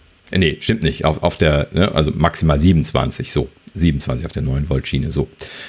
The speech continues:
Äh, ne, und das, das ist halt eben einfach das Maximum für neun Volt. Und das kann jedes Netzteil liefern, welches mindestens siebenundzwanzig Watt liefern kann, wenn es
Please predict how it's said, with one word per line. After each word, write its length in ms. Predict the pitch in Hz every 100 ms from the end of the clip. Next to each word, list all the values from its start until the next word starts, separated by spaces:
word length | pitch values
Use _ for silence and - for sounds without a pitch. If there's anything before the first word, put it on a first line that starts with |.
| - -
Äh, 240 | 71 67
ne, 120 | 120
und 240 | 156 87 80
das, 140 | 85
das 160 | 95 87
ist 100 | 90
halt 140 | 73
eben 180 | 71 71
einfach 200 | 69 78
das 160 | 71
Maximum 500 | 64 64 - 67 62
für 140 | - 67
neun 280 | 65 65 65
Volt. 260 | 110 -
Und 160 | - -
das 180 | 82 -
kann 200 | 98 92
jedes 380 | 98 98 95
Netzteil 500 | 95 - - 71 69 - _ _ _
liefern, 540 | - 90 92 95 85 80
welches 540 | 76 76 80 - - - - -
mindestens 520 | 90 90 80 - -
siebenundzwanzig 680 | 104 98 90 95 87 85 85
Watt 200 | 90 80
liefern 380 | 78 - 69
kann, 320 | - 76 64 64
wenn 160 | 78
es 300 | - - -